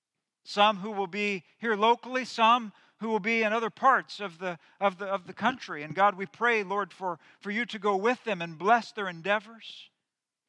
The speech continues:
Lord, keep them close to you, and may they, may they seek to stay close to you. God, we pray for their, for their minds, that you will, that you will use those minds in a way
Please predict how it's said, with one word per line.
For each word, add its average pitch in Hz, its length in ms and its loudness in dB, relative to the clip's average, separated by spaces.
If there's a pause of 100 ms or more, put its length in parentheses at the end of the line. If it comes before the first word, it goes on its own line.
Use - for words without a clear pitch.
(320)
Lord, 190 160 -6
keep 233 240 -2
them 220 120 -6
close 233 380 0
to 226 120 -12
you, 220 260 -6
and 185 100 -6
may 208 160 0
they, 190 460 -2 (720)
may 180 140 -4
they 208 160 -2
seek 214 320 -8 (100)
to 180 100 -18
stay 208 280 -8
close - 460 -12
to 165 60 -18
you. 147 180 -18 (1600)
God, 196 180 6
we 208 100 0
pray 240 280 0
for 220 160 -8
their, 190 220 -2 (160)
for 220 80 -6
their 202 160 0
minds, 190 680 2
that 196 120 -8
you 202 160 -8
will, 180 220 -2 (200)
that 214 80 -4
you 208 100 -2
will 208 100 0
use 220 420 -2
those 202 260 0
minds 220 480 4
in 214 80 -6
a 196 80 -4
way 196 540 0